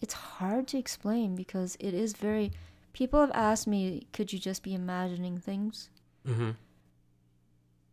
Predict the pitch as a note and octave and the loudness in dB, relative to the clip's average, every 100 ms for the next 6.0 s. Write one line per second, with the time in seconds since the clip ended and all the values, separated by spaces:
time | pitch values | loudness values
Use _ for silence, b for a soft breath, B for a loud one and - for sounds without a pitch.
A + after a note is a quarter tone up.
0 | _ _ _ _ _ _ - G#3+ C#4 C#4+ | _ _ _ _ _ _ 2 6 6 8
1 | G#3+ G3+ A#3 F#3 F3 - G3 F#3+ - _ | 6 6 6 4 0 -4 -4 -4 -6 _
2 | - - G3 F#3+ F#3 F3+ F3 F#3 - - | -14 -4 -2 -2 -2 -2 -4 -6 -10 -12
3 | G3 - G3 F#3+ F#3 F#3 - F#3 F#3+ F3+ | -10 -4 -2 -2 -4 -8 -6 -4 -2 -2
4 | F3 - - F#3+ F#3 F3+ F3 F3+ - _ | -4 -10 -8 -4 -4 -2 -4 -6 -12 _
5 | - - - A3+ A#3+ A#3+ C4 A#3+ A3 G#3 | -20 -14 0 2 4 4 4 4 2 -2